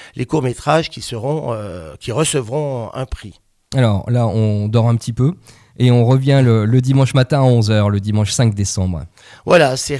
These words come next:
Speaker 1: le matin, une séance, effectivement, euh, de, assez tôt, à onze heures. Bienvenue en Tchétchénie, qui est un film absolument bouleversant sur une réalité crue de la condition L G B T I, de, plus dans un,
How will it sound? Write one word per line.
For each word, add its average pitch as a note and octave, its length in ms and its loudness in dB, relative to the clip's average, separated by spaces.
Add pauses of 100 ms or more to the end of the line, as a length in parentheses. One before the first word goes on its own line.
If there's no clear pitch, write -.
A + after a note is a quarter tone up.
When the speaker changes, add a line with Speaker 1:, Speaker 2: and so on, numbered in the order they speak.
Speaker 1:
le D3 200 -4
matin, E3+ 400 4
une F3 100 0
séance, C#3+ 560 -2
effectivement, C3+ 880 -4
euh, G#2 380 -8
de, F#2+ 200 -16
assez C3+ 300 -8
tôt, E3 300 -4
à D3 40 -6
onze B2+ 280 -6
heures. F3 260 0 (400)
Bienvenue E3+ 420 2
en D#3 80 2
Tchétchénie, D#3 600 -8
qui C3+ 100 -16
est C3 120 -12
un C3+ 80 -4
film D3+ 240 -8
absolument C3 440 -6
bouleversant D#3 720 -2 (280)
sur D#3 180 0
une C#3+ 60 2
réalité C#3 680 -4
crue F#3 400 -4 (380)
de C#3+ 160 -2
la D3 160 2
condition D3+ 460 -4
L C#3 100 -2
G A#2+ 120 -6
B B2+ 120 -6
T B2+ 160 -10
I, E3 240 -4 (380)
de, B2+ 120 -10
plus E3 460 -8
dans C#3+ 340 0
un, A#2+ 640 -4